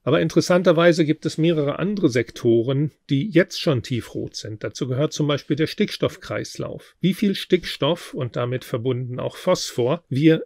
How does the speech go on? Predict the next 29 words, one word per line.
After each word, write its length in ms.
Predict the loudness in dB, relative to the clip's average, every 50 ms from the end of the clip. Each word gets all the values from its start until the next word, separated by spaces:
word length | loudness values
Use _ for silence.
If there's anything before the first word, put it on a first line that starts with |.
| _ -4
in 160 | -4 -2 -2
unserer 280 | 0 -2 -2 -2 -2 0
Landwirtschaft 760 | 0 0 -2 -2 0 -2 -2 -2 0 -2 -2 -2 -4 -6 -2
einsetzen, 680 | 0 0 2 2 4 2 2 2 0 -4 -2 -2 -2
wie 100 | -2 -2
viel 260 | -4 0 2 4 4 4
davon 400 | 2 0 -2 -2 -2 -2 -2 -2
in 140 | -4 -6
die 80 | -6 -8
Flüsse 420 | -4 0 2 2 2 2 0 -2
und 160 | -2 -2 -4 -4
die 80 | -4
Ozeane 640 | -2 -2 -4 -4 -2 -4 -2 -2 0 -2 -2 -2 0
gespült 560 | -2 -2 -4 -4 0 2 2 2 2 0 -2
wird, 260 | -2 0 0 -2 -2 -2
wie 80 | -4 -2
sie 160 | -2 -2 -2
dort 360 | 0 0 -2 -2 -4 -6 -4
die 80 | -4 -2
Ökosysteme 720 | -2 0 2 2 0 0 0 -4 -2 0 2 2 2 0 -2
zerstören 600 | -2 -4 -4 -4 -4 -2 -2 0 0 0 -2 -4
und 160 | -6 -4 -4
die 60 | -4
Kreisläufe 580 | -2 -2 -2 -2 -2 -4 -8 -10 -10 -10 -14 -12
zerstören, 640 | -10 -10 -10 -10 -10 -6 -6 -4 -4 -6 -8 -8 _ -6
ist 260 | -6 -6 -6 -6 0
jenseits 540 | 2 2 4 4 2 0 -2 -2 -4 -2 0
der 120 | 0 0
Tragfähigkeit 1080 | -2 -2 -6 -6 -6 -6 -6 -2 0 0 0 -2 -4 -6 -6 -4 -4 -4 -4 -6 -14 _